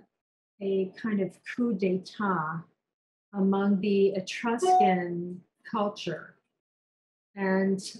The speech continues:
um, and, and the people who took over, uh, started a proto-democracy, uh, in, in, in what was the,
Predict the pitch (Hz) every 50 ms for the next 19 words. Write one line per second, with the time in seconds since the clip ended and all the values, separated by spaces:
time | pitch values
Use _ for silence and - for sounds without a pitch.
0 | - - 208 202 196 190 190 190 196 190 - _ _ _ _ 233 220 226 247 254
1 | 233 - - - _ _ - 226 208 202 202 196 - - - 311 349 349 - 202
2 | 180 180 185 185 190 196 196 - - 214 208 208 - - - - - 185 185 175
3 | 175 180 - 180 170 - 175 175 185 185 - - _ _ _ _ _ _ _ _
4 | _ _ _ _ _ _ _ _ _ _ _ _ _ _ - 220 214 214 208 -
5 | - - - 226 226 247 262 262 240 214 196 196 185 185 - - 202 - - -
6 | - - - 240 233 233 226 214 220 208 196 196 196 190 - 190 185 175 175 170
7 | 180 185 185 - 190 180 - - - 170 - - - _ _ _ _ _ _ _
8 | _ _ _ _ _ _ _ _ _ _ _ _ _ _ _ _ _ _ _ _
9 | _ _ _ 190 185 185 175 180 185 185 214 202 202 196 202 208 - - 269 262
10 | 269 277 262 262 254 247 240 233 226 190 - - _ _ _ _ - 233 233 233
11 | 226 220 220 220 214 202 185 226 240 220 - - 208 190 196 202 190 185 185 185
12 | 180 - - - - _ _ _ _ _ _ _ _ - 175 196 190 185 180 180
13 | 180 180 175 175 -